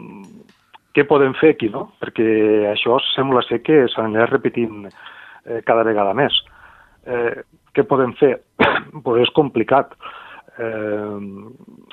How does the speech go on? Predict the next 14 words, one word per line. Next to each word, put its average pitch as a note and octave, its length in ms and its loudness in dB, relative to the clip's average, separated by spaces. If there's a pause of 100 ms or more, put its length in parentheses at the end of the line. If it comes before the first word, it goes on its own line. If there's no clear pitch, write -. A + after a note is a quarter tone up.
(140)
aquí - 220 0
al D3 80 2
Delta D3+ 260 6
de C#3 80 6
l'Ebre D3 280 4 (100)
sí C#3+ 100 -2
que D3+ 100 2
hi D3 40 6
ha D3 80 0
coses B2+ 340 0
que A#2 80 -6
es - 60 -4
poden G#2+ 300 -10
fer. D3 220 2